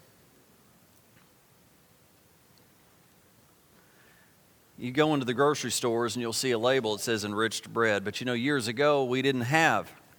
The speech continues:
we didn't need enriched bread because we made it fresh each day at home by using whole grain flour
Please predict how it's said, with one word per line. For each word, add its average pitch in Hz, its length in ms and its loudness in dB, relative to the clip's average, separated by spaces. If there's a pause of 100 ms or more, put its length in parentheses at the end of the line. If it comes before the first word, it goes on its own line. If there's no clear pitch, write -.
we 147 140 0
didn't 160 200 2
need 180 280 2
enriched 113 560 -2
bread 95 380 0 (840)
because 165 280 6
we 190 100 0
made 202 200 6
it 165 120 -4
fresh 202 460 4
each 196 320 -2
day 202 400 4 (1200)
at 170 140 8
home 214 300 4
by 165 140 8
using 175 520 2
whole 214 380 4
grain 226 360 4
flour 170 760 4